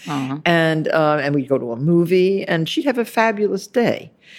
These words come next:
Speaker 2: And, uh, but she was, um, I, I, what I really loved about her was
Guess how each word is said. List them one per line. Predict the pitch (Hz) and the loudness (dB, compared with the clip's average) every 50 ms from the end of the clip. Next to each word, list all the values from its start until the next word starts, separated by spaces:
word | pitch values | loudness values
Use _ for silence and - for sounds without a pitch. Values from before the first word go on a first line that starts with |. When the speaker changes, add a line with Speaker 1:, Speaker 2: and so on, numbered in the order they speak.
| - - - - _ - | -20 -20 -20 -12 _ 0
Speaker 2:
And, | 170 170 165 165 160 160 156 165 | 2 2 2 2 2 0 2 2
uh, | 160 165 156 156 151 | 2 4 2 2 2
but | 147 170 160 165 | 2 0 0 0
she | - - 233 240 | -2 -4 -2 0
was, | 226 214 196 156 - | 2 2 2 2 2
um, | 170 160 147 143 147 - - 143 - - | 0 0 0 -2 -4 -8 -10 -12 -4 -2
I, | 180 180 | 0 2
I, | - - 180 180 175 165 - | 2 2 2 0 -2 -4 -2
what | 180 196 208 | 0 2 2
I | 202 | 4
really | 185 185 185 226 262 294 277 247 | 2 2 2 0 0 0 0 0
loved | 220 214 190 180 | 0 0 0 0
about | 190 175 180 170 165 | 0 2 2 2 2
her | 170 175 165 165 | 2 2 2 2
was | 151 160 151 147 143 - - | 2 2 0 0 0 -4 -8